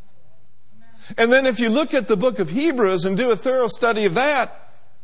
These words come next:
the book of Hebrews reveals the inadequacy of the law based on its ceremonies, in that they are only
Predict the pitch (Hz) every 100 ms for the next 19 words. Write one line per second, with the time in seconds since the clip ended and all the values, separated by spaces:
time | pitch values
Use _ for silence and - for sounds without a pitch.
0 | - - - - - 220 180 320 285 190
1 | 294 302 302 233 196 214 247 269 190 220
2 | 220 226 262 285 220 226 - 233 233 190
3 | 202 254 269 185 254 254 220 220 214 185
4 | - 269 294 294 214 170 156 202 226 -
5 | - - - - - - - - - -
6 | - - 247 247 262 220 262 262 247 233
7 | 240 269 285 294 294